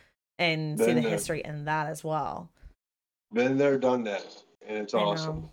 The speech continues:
Speaker 1: I really wanna do it before they decide that they're gonna tear it down.
Speaker 2: They won't, they can't tear it down now.
Speaker 1: Oh,
Speaker 2: It's
Speaker 1: they can't?
Speaker 2: historic.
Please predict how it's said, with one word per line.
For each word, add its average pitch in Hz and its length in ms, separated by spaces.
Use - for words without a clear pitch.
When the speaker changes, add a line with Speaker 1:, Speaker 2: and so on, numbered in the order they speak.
Speaker 1:
I 202 100
really 226 260
wanna 226 220
do 208 120
it 208 60
before 180 220
they 175 100
decide 170 240
that 147 100
they're 170 80
gonna 151 200
tear 147 240
it 101 80
down. 131 420
Speaker 2:
They 139 160
won't, 156 260
they 143 140
can't 147 260
tear 127 220
it 113 60
down 110 180
now. 107 300
Speaker 1:
Oh, 196 80
Speaker 2:
It's 190 100
Speaker 1:
they - 0
can't? 139 120
Speaker 2:
historic. 127 320